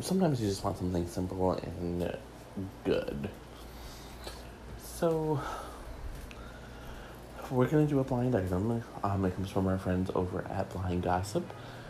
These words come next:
Um, if you want all the best blind items, go over there, blind gossip dot com. This is brand spanking new. So when I looked at this, there's not even guesses yet.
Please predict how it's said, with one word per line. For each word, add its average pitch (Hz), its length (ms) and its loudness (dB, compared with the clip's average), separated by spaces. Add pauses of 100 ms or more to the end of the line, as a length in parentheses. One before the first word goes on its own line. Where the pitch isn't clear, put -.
(300)
Um, 95 260 4
if 92 200 0
you 92 60 2
want 90 280 2
all 87 120 0
the 98 80 2
best 90 380 -2
blind 90 260 0
items, 87 400 0
go 87 220 2
over 87 200 0
there, 87 240 2
blind 87 300 -2
gossip - 340 0
dot - 220 0
com. 139 420 2 (720)
This 139 180 4
is 170 140 4 (720)
brand 110 480 6
spanking 87 480 0
new. 78 180 0 (2250)
So - 260 6
when 101 200 8
I 98 160 8
looked 107 320 2
at 113 100 2
this, 110 200 4
there's 107 300 0
not 101 140 2
even 95 300 0
guesses - 480 0
yet. - 300 -2